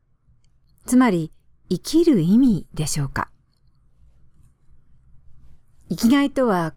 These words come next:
根源的、哲学的意味をも持つ言葉です。大切なことは、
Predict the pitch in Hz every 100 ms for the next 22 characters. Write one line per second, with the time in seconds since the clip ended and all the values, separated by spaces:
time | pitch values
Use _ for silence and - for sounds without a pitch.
0 | - 202 233 277 277 269 254 240 240 -
1 | - - - 190 214 - - 240 240 -
2 | 254 254 226 185 233 262 190 147 - 180
3 | - - 156 147 143 135 139 - - _
4 | _ _ _ _ _ _ _ _ _ _
5 | _ _ _ _ _ _ _ - - _
6 | _ - - 226 233 262 254 254 254 214
7 | 226 220 175 -